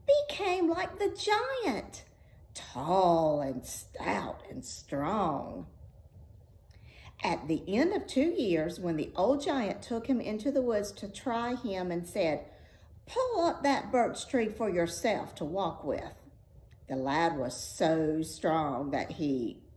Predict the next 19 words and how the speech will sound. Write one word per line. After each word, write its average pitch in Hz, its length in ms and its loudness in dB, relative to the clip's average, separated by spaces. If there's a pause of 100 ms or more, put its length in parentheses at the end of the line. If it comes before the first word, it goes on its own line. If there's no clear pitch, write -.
tore 240 480 4
it 127 100 0
up 139 240 -2
by 131 140 -4
the 113 120 -4
root. 120 520 -8 (1000)
The 175 80 2
giant 320 460 -2
thought 165 240 0
he 175 120 0
would 156 160 0
make 160 280 0
him 165 320 -4
a 131 120 -4
still 220 400 -2
stronger 247 560 -2
man 143 260 -2
than 127 200 -4
this. - 500 -2